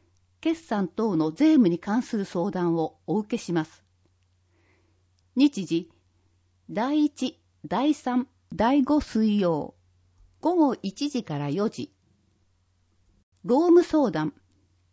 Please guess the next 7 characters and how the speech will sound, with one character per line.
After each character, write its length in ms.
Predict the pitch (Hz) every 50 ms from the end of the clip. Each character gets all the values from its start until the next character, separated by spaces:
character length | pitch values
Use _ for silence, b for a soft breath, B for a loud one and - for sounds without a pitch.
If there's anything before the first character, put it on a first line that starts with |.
| _ _ _ _ _ 277
人 400 | 180 - 247 285 311 294 247 185
事、 300 | - 180 165 - - _ _ _ _ _ _ _ -
労 280 | 190 247 285 330 349
務 140 | 349 359 359
管 300 | - 302 311 302 247 196
理 120 | 170 180
や 180 | 156 156 170 -